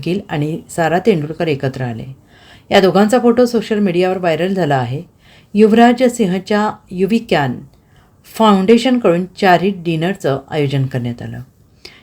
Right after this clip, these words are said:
या कार्यक्रमात अनेक आजीमाजी खेळाडू उपस्थित होते. कॅन्सरसारख्या घातक आजाराबाबत जागरूकतेसाठी आणि निधी उभारण्याच्या दृष्टीने कार्यक्रमाचं आयोजन करण्यात आलं. या कार्यक्रमात इंग्लंड दौऱ्यावर असलेल्या भारतीय संघातील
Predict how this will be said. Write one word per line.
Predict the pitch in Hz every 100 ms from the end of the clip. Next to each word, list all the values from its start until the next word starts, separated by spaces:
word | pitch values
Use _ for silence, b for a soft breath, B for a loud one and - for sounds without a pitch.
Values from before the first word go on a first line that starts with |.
| B
या | 196 220
कार्यक्रमात | 247 220 175 190 202 147 147 -
अनेक | 196 220 233 -
आजीमाजी | 185 196 208 233 233
खेळाडू | 180 165 160 160
उपस्थित | 147 131 - 139
होते. | 127 - 135 139 _ b b b b
कॅन्सरसारख्या | 226 208 220 269 269 247 240 247 254 247 -
घातक | 143 185 185
आजाराबाबत | 139 165 185 180 147 151 151
जागरूकतेसाठी | 147 156 190 - 226 233 226
आणि | 220 214
निधी | 185 156 180
उभारण्याच्या | 196 139 147 170 147 135 147
दृष्टीने | 151 143 139 180 139 135 b b b b
कार्यक्रमाचं | 208 196 202 233 226 226 247
आयोजन | 180 139 156
करण्यात | 170 143 127 131
आलं. | 127 131
या | 139
कार्यक्रमात | 147 156 147 156 170 190 -
इंग्लंड | 175 160 190 226
दौऱ्यावर | 202 156 151 160
असलेल्या | 151 - 147 151
भारतीय | 147 135 127 190
संघातील | 202 196 151 151 185